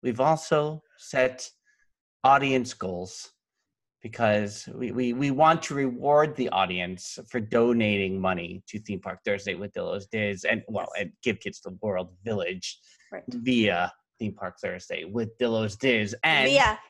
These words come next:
Speaker 2: Dillo's Diz for the kids.
Speaker 1: That's right. Dillo's Diz for the kids.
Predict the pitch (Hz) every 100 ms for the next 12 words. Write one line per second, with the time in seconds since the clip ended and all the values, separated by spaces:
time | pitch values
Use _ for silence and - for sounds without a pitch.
0 | 220 220 269 247 233 262 226 - 240 220
1 | 190 - 254 190 - - - - _ -
2 | 113 127 117 107 104 - 123 135 147 110
3 | 127 120 110 - 143 139 127 - 117 101
4 | 98 -